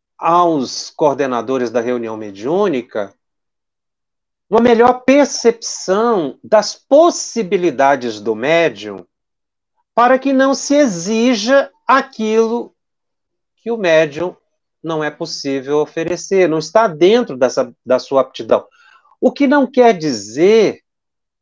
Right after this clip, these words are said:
que ele seja inferior a outro. É uma questão de aptidão, de especialização.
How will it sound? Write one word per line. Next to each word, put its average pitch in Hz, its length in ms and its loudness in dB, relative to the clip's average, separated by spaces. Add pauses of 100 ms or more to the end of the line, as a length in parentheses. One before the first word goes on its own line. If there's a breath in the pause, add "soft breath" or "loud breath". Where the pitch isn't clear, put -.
(800)
que 208 260 -6
ele 214 420 2
seja 180 880 -2
inferior 233 1120 2
a 226 120 6
outro. 180 800 0
É 160 80 -2
uma 202 160 -2
questão 214 460 0
de 170 100 0
aptidão, 175 1000 0
de 117 160 -10
especialização. 202 1900 -2